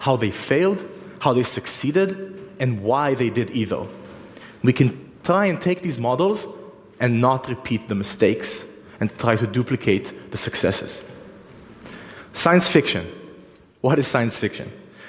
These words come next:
So it's made up of two words, science and fiction, but this term is deprecated.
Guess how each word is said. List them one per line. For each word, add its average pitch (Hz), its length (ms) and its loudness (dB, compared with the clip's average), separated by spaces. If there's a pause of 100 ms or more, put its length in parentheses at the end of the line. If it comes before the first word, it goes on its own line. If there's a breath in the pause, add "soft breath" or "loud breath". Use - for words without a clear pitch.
(140 loud breath)
So 143 160 2
it's 135 120 0
made 175 140 2
up 151 80 0
of 135 120 -8
two - 120 -2
words, 143 340 0
science 127 320 -2
and 104 100 -10
fiction, 170 600 0 (300 loud breath)
but 127 480 0
this 143 200 0
term 147 260 2
is 110 120 0
deprecated. 107 680 -2